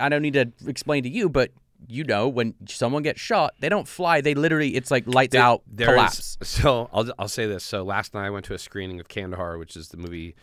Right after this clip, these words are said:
Speaker 1: That you,
Speaker 2: the,
Speaker 1: that
Speaker 2: the most recent one I worked on, <laughs> and, and I, I talked to this actor, uh, I, I won't say who, and I was like, and I told him basically, "Dude, like,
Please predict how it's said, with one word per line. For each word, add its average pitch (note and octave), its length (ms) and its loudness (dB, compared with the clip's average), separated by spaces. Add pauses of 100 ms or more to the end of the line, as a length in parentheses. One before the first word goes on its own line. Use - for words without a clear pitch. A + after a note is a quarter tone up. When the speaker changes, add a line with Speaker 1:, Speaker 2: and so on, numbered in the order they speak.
(140)
Speaker 1:
That G#2+ 160 0
you, A2 120 -2
Speaker 2:
the, F#2+ 120 -10 (180)
Speaker 1:
that G2+ 100 -2
Speaker 2:
the G2+ 60 2
most G#2 260 0
recent F#2 280 -8
one F2+ 120 -8
I F2 120 -8
worked F#2 240 -8
on, F2+ 280 -10
<laughs> - 40 -20
and, G2+ 480 -6 (420)
and G2+ 380 -2
I, F#2+ 320 -4
I F2+ 100 -6
talked A2+ 360 -6
to A2+ 40 -14
this G2+ 160 -8
actor, E2 560 -10 (460)
uh, E2+ 400 -10 (180)
I, E2+ 200 -12
I E2+ 40 -10
won't E2+ 200 -10
say D#2 160 -12
who, E2 340 -8 (160)
and E2 180 -12
I E2 140 -12
was E2+ 160 -12
like, D#2+ 460 -16 (360)
and F#2+ 80 -6
I F2+ 120 -4
told A2 300 -8
him D#2 220 -12 (140)
basically, E2 460 -10 (240)
"Dude, E2 220 -10 (300)
like, E2+ 120 -16